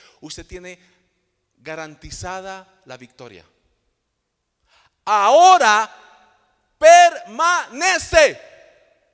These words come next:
no se va, no se agota. Ahora es sinónimo de hoy, y usted puede decir, "Hoy, hoy,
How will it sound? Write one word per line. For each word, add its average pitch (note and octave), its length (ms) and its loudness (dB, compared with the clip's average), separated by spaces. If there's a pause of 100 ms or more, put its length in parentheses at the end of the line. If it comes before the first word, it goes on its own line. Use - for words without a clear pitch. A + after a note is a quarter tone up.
(380)
no D4+ 240 -8
se - 140 -10
va, - 1120 -6
no C4+ 240 -6
se E4 140 -12
agota. D#4+ 640 -2 (1400)
Ahora B3+ 920 4
es B3+ 160 -6
sinónimo D#4+ 680 -8
de C#4 120 -2
hoy, D#4+ 260 8 (120)
y G3+ 60 -12
usted C4+ 220 -8
puede D4+ 240 -4
decir, C#4 640 -12
"Hoy, C4+ 680 4 (1000)
hoy, E4 760 4